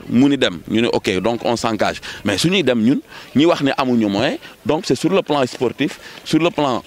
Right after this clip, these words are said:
matériel bi mi ngi fi, xale yi ñi ngi entraîné, foofu la ñuy yem. Li ci des, c'est à eux maintenant de débloquer les moyens pour permettre à Tivaouane d'aller jouer les premiers rôles en Afrique. Parce qu'on va aller maintenant pour découvrir l'Afrique. Xool lan moo manqué ba bu ñu ñëwaatee ci formation ba bu ñu mën ko yokk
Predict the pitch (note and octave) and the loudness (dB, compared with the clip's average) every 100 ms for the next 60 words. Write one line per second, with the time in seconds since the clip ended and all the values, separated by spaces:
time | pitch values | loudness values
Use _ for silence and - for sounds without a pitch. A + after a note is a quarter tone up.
0 | - G2+ C3+ C3+ B2+ A2 A2 A2 - D#4 | -4 -4 0 0 2 2 2 2 0 -2
1 | - - - - D#3 D3+ A2 A2+ B2+ C3 | -4 -10 -4 -2 0 0 2 2 2 0
2 | A#2 A2 G#2 D#4 G#4 C5 G#3+ F3+ A2 B2+ | -2 -2 -2 -4 -10 -4 -2 0 2 2
3 | F3+ A2+ - - - G3 G#3+ E3 - - | 2 -2 -14 -14 -2 0 2 0 0 0
4 | F3+ - A3+ F#3 D3+ C#3+ F3+ D4 - C3 | 0 0 0 2 2 0 0 -4 -4 -2
5 | F#3+ B3 G3+ G3 D3+ B2+ A#2+ C3 F3 C#3 | 0 0 0 0 2 0 2 0 0 -2
6 | - D#3+ G#3+ - B2 A#2+ D#3+ G3 C3 E3 | 0 0 0 0 -2 0 0 0 0 0
7 | E3 C#3+ C#3 A2 B2+ A#2 B2 C3 C3 G#2 | 0 2 0 0 0 2 2 2 0 -2
8 | A#2 F3+ E3+ - - - - - - D3+ | -2 -2 -6 -8 -20 -18 -18 -12 -4 -2
9 | D3 A#2 F#3 A#3+ A3 G#3+ E3+ E3+ F3+ D#3 | 0 0 2 2 2 -2 -2 -2 -2 -2
10 | C#3 C#3 C3+ C3 B2 G#2 F#2+ - F#3+ F3 | -4 0 0 2 0 -2 -8 -2 0 2
11 | C#3+ F3+ F#3 E3 C#3+ A#2+ B2+ - - - | 2 2 0 2 0 0 -2 -6 -6 -2
12 | B2+ F3+ F#3 F3 F3+ E3 - B2 D3 E3 | 2 2 4 4 2 2 -2 -2 -2 -2
13 | E3+ D#3 D3 C#3 B2+ A#2+ C3+ E3+ D3 B2+ | -2 -2 -2 -2 0 2 2 2 2 2
14 | - | 0